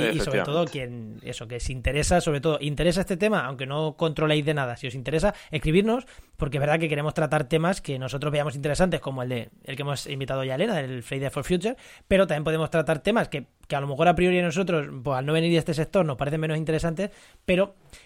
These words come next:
Speaker 1: eh, queremos tratar todo lo relacionado con el medio ambiente, y esta noticia, pues, yo la veo que puede estar interesante. Así que, bueno, dejarnos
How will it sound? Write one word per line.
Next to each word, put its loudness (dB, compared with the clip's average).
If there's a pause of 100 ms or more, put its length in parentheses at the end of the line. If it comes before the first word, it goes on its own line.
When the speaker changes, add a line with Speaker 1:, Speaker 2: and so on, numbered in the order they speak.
(140)
Speaker 1:
eh, 2
queremos 0
tratar 6
todo 4
lo 6
relacionado 2
con 2
el 0
medio 2
ambiente, 0
y 0
esta -2
noticia, -4 (720)
pues, 4
yo -4
la 0
veo 0
que -4
puede -4
estar -4
interesante. -4
Así -4
que, -4
bueno, -2
dejarnos -2